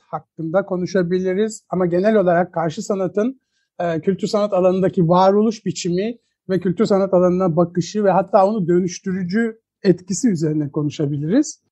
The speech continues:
Karşı Sanat çalışmaları iki bin yılından bugüne kadar kültür sanat alanının koyduğu kurallardan bağımsız, eleştirel, deneysel, kolektif ve patronsuz bir yapı olarak varlığını sürdürdü diyorsunuz.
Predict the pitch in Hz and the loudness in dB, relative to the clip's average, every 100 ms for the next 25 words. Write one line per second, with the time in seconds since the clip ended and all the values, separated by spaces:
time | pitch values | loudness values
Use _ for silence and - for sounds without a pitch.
0 | _ _ _ _ _ _ 190 185 202 214 | _ _ _ _ _ _ 0 2 2 0
1 | 220 202 185 185 220 226 202 208 202 202 | 0 0 -2 -4 -4 -2 -2 -2 -2 -2
2 | 202 214 208 196 196 196 214 262 - 185 | 0 0 0 0 -2 0 0 0 -2 -4
3 | 226 185 214 220 190 185 185 185 170 175 | -2 -2 -2 0 0 0 -2 -4 -2 0
4 | 175 208 208 185 180 180 185 175 185 196 | 2 0 -2 0 0 0 0 0 0 -2
5 | 175 175 170 165 - 233 - - - 185 | -2 -2 -2 -6 -8 -10 -12 -18 -4 -2
6 | 175 - 180 214 208 175 180 175 196 214 | -2 0 2 2 2 2 2 0 0 -2
7 | 254 190 185 185 254 247 185 196 190 208 | -4 -2 -2 -2 -4 -2 0 2 0 -2
8 | 202 214 185 190 185 185 185 160 156 160 | -4 -4 -2 0 0 4 4 4 0 -2
9 | 156 156 156 - 165 151 151 151 240 254 | -2 -2 -6 -6 -8 -6 -6 -2 -2 -2
10 | _ 156 160 151 185 254 - | _ 6 6 6 6 4 2